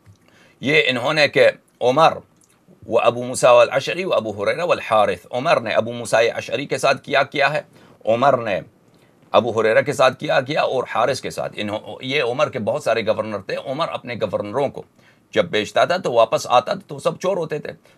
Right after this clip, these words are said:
تو ان سے مال لے لیتا تھا، ان کو چوری پر الزام لگاتا تھا کہ تم چور، تم نے چوری کیا ہے، اور ان سے آدھی مال یا کچھ یا زیادہ ان سے واپس وصول کرتا تھا عمر۔ تو اسی سلسلے میں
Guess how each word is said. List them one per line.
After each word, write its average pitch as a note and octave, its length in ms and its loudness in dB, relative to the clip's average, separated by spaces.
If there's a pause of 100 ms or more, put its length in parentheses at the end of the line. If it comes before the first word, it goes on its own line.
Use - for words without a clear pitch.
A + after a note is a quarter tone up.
تو D3 100 -4
ان F3+ 100 -4
سے D#3+ 120 2
مال C3 400 0
لے C#3+ 140 4
لیتا G2+ 280 0
تھا، - 120 -8
ان E2+ 160 -8
کو C#3+ 100 -8
چوری C3 320 -6
پر A2+ 140 2
الزام G#2+ 380 0
لگاتا D#3 280 -4
تھا D#3 100 -6
کہ - 100 -14
تم A2+ 140 -12
چور، G2 200 -6
تم B2 200 -12
نے G#2+ 120 -12
چوری A2 300 -8
کیا C#3+ 280 0
ہے، G#3+ 40 2 (300)
اور C#3 200 -10
ان C#3+ 100 -6
سے B2 180 -6
آدھی G#2+ 360 -2
مال A2 240 -2
یا G#2 140 -2
کچھ A2 200 -10
یا F#2 100 2
زیادہ G2 260 -2
ان C#3 160 -6
سے - 140 -12
واپس A2+ 400 -6 (200)
وصول C3 280 -8
کرتا - 340 0
تھا - 260 -6
عمر۔ G2 200 -4 (1500)
تو - 140 -8
اسی E3 200 -4
سلسلے B2 440 -6
میں G2 100 -10